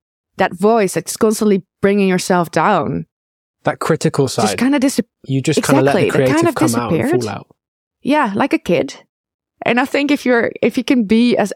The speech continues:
Speaker 1: open as a child, as an unharmed child, let's put it that way,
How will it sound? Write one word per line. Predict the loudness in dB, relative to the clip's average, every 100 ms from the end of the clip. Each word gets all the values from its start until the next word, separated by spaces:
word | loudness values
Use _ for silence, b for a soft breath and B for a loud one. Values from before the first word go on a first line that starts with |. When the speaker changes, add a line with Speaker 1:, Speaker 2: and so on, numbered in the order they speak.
| 0
Speaker 1:
open | 2 2 2
as | 0 0
a |
child, | -2 0 0 0 -4 -4
as | -2
an | 0 2
unharmed | 2 2 2 2 0
child, | -2 -2 -2 -4
let's | -6
put | -6 -6
it |
that | -4 -4
way, | -8